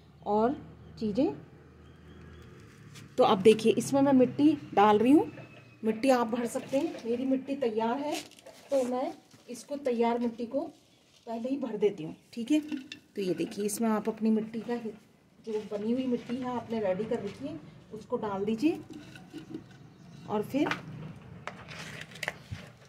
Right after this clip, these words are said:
यहाँ पर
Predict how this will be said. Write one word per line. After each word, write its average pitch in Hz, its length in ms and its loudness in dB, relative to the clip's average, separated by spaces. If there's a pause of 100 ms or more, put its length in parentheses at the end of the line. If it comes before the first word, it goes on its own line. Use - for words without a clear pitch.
(1800)
यहाँ 202 300 -8
पर 262 200 -6